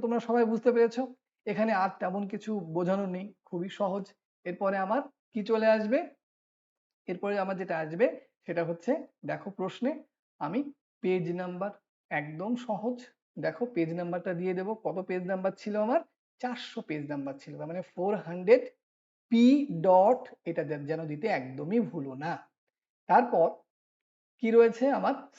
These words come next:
সেন্টিমিটার রয়েছে বত্রিশ, তার মানে সেন্টিমিটার সেমিকোলন বত্রিশ সিএম ডট হয়ে গেল। তার মানে দেখো একটা একটা করে জিনিস আমি কিন্তু অ্যাড করতে করতে চলে যাচ্ছি। একটা এখানে জিনিস এড়িয়ে গেছে, প্রশ্নে কি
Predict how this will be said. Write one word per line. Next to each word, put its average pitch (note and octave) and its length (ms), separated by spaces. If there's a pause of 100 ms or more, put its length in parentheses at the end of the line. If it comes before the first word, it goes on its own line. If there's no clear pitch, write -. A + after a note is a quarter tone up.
সেন্টিমিটার A#3+ 600
রয়েছে G#3+ 200 (120)
বত্রিশ, F#3 400
তার F#3+ 120
মানে F3 120 (160)
সেন্টিমিটার G3 520 (300)
সেমিকোলন G3 500 (460)
বত্রিশ G3+ 600 (380)
সিএম A3+ 560 (460)
ডট C3 300 (460)
হয়ে G3+ 220
গেল। G#3 120 (520)
তার F#3+ 120
মানে A3 160
দেখো A3 120 (200)
একটা - 340
একটা - 280
করে D4 220
জিনিস G#3+ 200 (100)
আমি A3 160
কিন্তু A#3 220
অ্যাড F3+ 160 (100)
করতে F3 260
করতে F3+ 260
চলে D3+ 220
যাচ্ছি। D3 280 (460)
একটা - 360 (140)
এখানে G#3 300
জিনিস F#3+ 180 (180)
এড়িয়ে F3 280
গেছে, G#3+ 200 (400)
প্রশ্নে A3 440 (400)
কি G#3 80